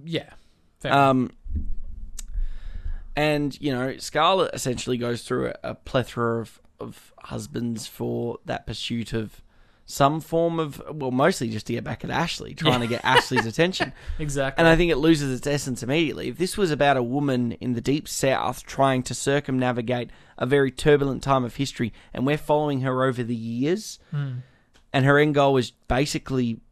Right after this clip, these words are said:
Speaker 2: financial stability, whether that's through a man or her own devices. I think that's a far more interesting story than
Speaker 1: Yeah.
Speaker 2: her fixation on a teenage romance, because we don't really buy into it. I mean,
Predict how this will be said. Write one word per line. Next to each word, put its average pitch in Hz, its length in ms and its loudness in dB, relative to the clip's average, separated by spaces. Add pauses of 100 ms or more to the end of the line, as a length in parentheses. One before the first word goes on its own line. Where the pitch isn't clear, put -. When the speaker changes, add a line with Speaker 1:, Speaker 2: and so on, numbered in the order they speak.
(140)
Speaker 2:
financial 127 880 0
stability, 127 680 -2
whether 135 260 2
that's 123 340 -4
through 127 480 0 (520)
a 135 60 2
man 123 400 0
or 120 100 -2
her 120 320 -2
own 120 320 -4
devices. 127 840 -8
I 139 80 -4
think 147 320 -8
that's 143 320 0
a - 20 -10
far 131 320 -2
more 131 240 -2
interesting 127 480 -6
story 135 380 0
than 120 260 -2 (100)
Speaker 1:
Yeah. 135 240 -6 (180)
Speaker 2:
her 147 180 4
fixation 131 880 0
on 120 160 -4
a 120 40 -4
teenage 135 520 -4
romance, 123 440 -2
because - 300 -8 (460)
we 147 180 4
don't 185 320 2
really 160 320 2
buy 139 300 2
into 139 420 -2
it. 113 160 -4
I - 100 -8
mean, 143 320 -4